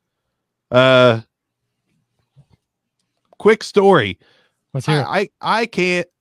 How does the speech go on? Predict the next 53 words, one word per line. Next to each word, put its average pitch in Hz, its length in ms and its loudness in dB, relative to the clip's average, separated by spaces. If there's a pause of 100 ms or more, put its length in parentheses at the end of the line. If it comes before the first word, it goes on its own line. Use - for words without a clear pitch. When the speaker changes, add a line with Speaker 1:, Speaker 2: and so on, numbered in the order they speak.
(100)
Speaker 1:
I 180 140 0
couldn't 156 440 -2
stand 113 760 -4
Taylor 90 340 -4
Swift. 80 340 -14
I 120 140 -4
hate 175 220 -2
country 143 340 -4
music. 95 380 -4
So 113 140 0
when 117 140 0
she 131 160 -4
came 165 240 -4
out 143 160 0
in, 113 240 -14 (220)
uh, 104 160 -8
as 110 180 -6
a 110 60 -8
country 120 340 -4
music 107 380 -4
artist, 95 320 -2
I 98 80 -4
was 92 120 -8
like, 90 240 -6 (1080)
Nope, 113 280 2 (560)
no 113 180 2
thanks, 107 540 -2
which 135 200 0
I 156 40 4
don't 147 140 -2
like 117 180 -2
country 98 380 -6
anyways, 85 360 -14
but 135 120 -8
you 143 160 0
hear 180 240 4
that 107 240 -2
stuff 104 320 -2
when 101 120 -6
you're 95 140 -4
out. 80 180 -8
You 101 140 -6
hear 110 260 -2
country, 90 560 -16
you 104 140 -6
know, 107 80 -2
you 95 140 -6
just 98 260 -8
do. 90 220 -14 (720)
'Cause 95 160 -4
in 104 360 -6
Southern 104 360 0
Ohio, 87 500 -6